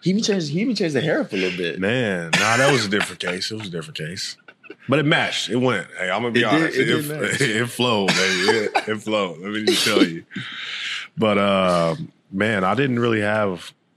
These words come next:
Speaker 2: I was never that type of guy. I never, I wasn't really big into the recruiting. To be honest with you, I hated it.
Speaker 1: Mm.
Speaker 2: I hated the attention. I'm a, I like to be by myself. Like, I don't, I hate attention. I just do.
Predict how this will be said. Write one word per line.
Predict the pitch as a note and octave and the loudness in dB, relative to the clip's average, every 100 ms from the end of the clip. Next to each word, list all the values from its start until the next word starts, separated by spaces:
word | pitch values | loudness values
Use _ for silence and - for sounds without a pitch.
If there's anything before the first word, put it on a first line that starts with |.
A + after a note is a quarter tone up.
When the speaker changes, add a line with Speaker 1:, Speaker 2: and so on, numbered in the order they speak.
| - | -6
Speaker 2:
I | G2 | -2
was | G2 F#2 | -2 0
never | G2+ F#2+ | 0 2
that | F#2+ F2+ | 2 2
type | F#2+ F2+ | 0 -2
of | |
guy. | F2 F2+ G2 - - | 0 -2 -2 -10 -14
I | F2+ | -8
never, | F#2 F2 E2+ D#2+ - _ _ | -6 -6 -8 -10 -16 _ _
I | G2 | -4
wasn't | A#2 C#3+ A#2+ | 0 0 2
really | B2 G2 | 2 2
big | F2+ F#2+ | 2 0
into | E2+ | -2
the | E2+ | -6
recruiting. | D#2+ F#2 E2 | -4 -4 -4
To | D#2+ | -4
be | F2 | -2
honest | G2 F#2+ - | 0 0 -4
with | E2 | -4
you, | F2 | -4
I | E2 | -4
hated | E2+ E2 E2+ | -4 -6 -8
it. | F2 - _ _ _ _ F#2 | -10 -14 _ _ _ _ -12
Speaker 1:
Mm. | F2+ E2+ | -10 -6
Speaker 2:
I | |
hated | F2 F#2 F2+ E2+ | -4 -2 -2 -4
the | E2+ | -8
attention. | D#2+ F#2+ E2+ F2+ E2+ _ _ - - - - - - | -6 -6 -6 -6 -8 _ _ -18 -14 -10 -12 -14 -4
I'm | G2 A2 | 0 2
a, | G2 F2 E2+ | 0 -2 -4
I | E2+ | -2
like | G#2 G#2 G2 | 0 0 0
to | F2+ | -2
be | F#2 | -2
by | E2+ F2 | -2 -2
myself. | E2 D2+ - - | -4 -6 -10 -12
Like, | D#2+ F2 | -6 -2
I | |
don't, | F#2+ | -2
I | F2 F2 | -2 -2
hate | F#2 E2+ | -4 -6
attention. | D2+ E2 C#2+ D#2 | -8 -10 -10 -8
I | E2+ | -8
just | E2 D2 | -10 -8
do. | E2+ E2 | -8 -8